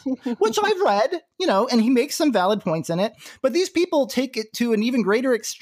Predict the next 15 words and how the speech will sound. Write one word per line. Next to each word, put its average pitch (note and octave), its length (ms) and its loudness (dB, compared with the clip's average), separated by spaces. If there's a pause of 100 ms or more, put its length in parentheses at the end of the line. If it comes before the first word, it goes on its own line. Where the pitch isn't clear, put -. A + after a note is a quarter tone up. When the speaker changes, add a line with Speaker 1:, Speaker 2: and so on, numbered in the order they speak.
(120)
Speaker 2:
extreme A3+ 400 0
than F#3 140 0
Chomsky C4 440 -4
did. D3 380 -4 (320)
And A3 160 2
they, A3+ 80 2
they A3 220 0
literally D4 580 0
think C4 360 -2
that E3+ 120 -2
having F#3+ 380 2
a E3+ 40 2
free G#3 280 0
press G3 580 0 (100)
is F#3 440 2